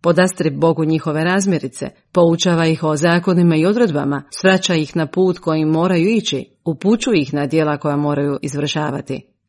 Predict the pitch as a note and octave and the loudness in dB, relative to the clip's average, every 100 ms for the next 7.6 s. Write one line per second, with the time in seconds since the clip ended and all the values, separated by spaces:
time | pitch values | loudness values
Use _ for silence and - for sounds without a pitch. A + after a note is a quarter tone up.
0 | _ _ B3 A#3+ A3 F3+ - A3 F#3+ G3 | _ _ 2 2 2 -2 2 2 6 6
1 | F#3+ D3+ D3+ D3+ - E3 D#3+ C3+ D#3 D3+ | 4 2 0 0 0 0 0 -2 -4 -2
2 | C#3+ D3+ D3+ C#3+ D3 - F3+ F#3+ F3+ E3+ | -4 -2 -4 -4 -10 -2 0 0 -4 -2
3 | E3+ D3 C3+ C#3 B2+ D3+ D3+ D3 F3+ F3+ | -4 -2 -2 -2 -2 -2 -2 -2 -2 0
4 | A#3 D#3+ G#2+ A#2 G2 _ _ - D#3+ D3+ | 0 0 -2 -6 -8 _ _ -4 -2 2
5 | F#3 A#3 G3+ D3 C3+ - - - F3 D#3+ | 2 2 2 0 -2 -6 -8 -2 0 0
6 | C#3 - F#3+ A3 B3+ F#3+ C#3+ B2+ C3+ C3 | -2 2 2 2 0 0 -2 -6 -6 -6
7 | C#3 C3+ - A2+ - A2+ | -6 -8 -8 -10 -10 -14